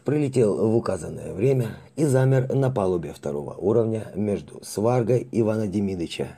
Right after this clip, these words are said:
и моей Деей. Предварительное пассивное сканирование челнока на подлете показало,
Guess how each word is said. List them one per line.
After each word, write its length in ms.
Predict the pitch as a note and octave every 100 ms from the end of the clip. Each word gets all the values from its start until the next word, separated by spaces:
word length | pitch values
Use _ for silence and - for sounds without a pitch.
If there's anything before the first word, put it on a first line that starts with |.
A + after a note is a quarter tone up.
| _
и 100 | -
моей 420 | D3+ A#2+ G#2 B2 -
Деей. 560 | - F2 D#2 - - _ _ _ _ _ - - - -
Предварительное 800 | C3 C3 F#3 C3 A#2+ F#2+ F2 C2+
пассивное 640 | - C3 C3 A#2 E2+ D#2+
сканирование 720 | - - A2+ D3 D3 C3+ B2
челнока 680 | - G2 F2+ F#2+ - G2 -
на 200 | - F2
подлете 560 | - E2 G#2+ D3 C3+ C3
показало, 840 | - D#3+ D3+ F#2 F2+ E2 D#2+